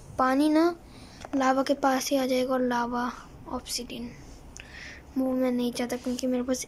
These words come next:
एक ही बट-, बकेट है लावा की। And यहाँ पे लगाओ इसको यार, इसमें थोड़ा सा खतरा है, तो I think यार एक ब्लॉक और dig करके लगाना चाहिए। मैं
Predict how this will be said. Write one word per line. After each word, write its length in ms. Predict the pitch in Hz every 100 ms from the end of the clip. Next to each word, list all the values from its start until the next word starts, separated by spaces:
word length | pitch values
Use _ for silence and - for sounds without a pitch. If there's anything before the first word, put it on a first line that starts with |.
| -
एक 140 | 247
ही 80 | -
बट-, 300 | 247 247 - - 247
बकेट 360 | 247 - 254
है 60 | 262
लावा 280 | 247 233 240
की। 280 | - 285 - - - - - - - - - - - 370
And 280 | 262 254
यहाँ 200 | 247 240
पे 160 | 240 247
लगाओ 400 | 240 240 240 240
इसको 240 | 247 -
यार, 460 | 247 - - 254 254
इसमें 340 | 247 - 254
थोड़ा 180 | 254 254
सा 160 | 247 247
खतरा 340 | 247 240 262
है, 140 | 240 254 - - - - - - - - - -
तो 80 | -
I 200 | - 254
think 240 | 254 311
यार 160 | 311 302
एक 180 | 285 269
ब्लॉक 320 | 277 269 -
और 160 | 262 254
dig 220 | 254 262 -
करके 260 | 277 247 247
लगाना 360 | 240 240 240
चाहिए। 380 | 240 247 247 269 - - - - - - - - - - - - - -
मैं 160 | 285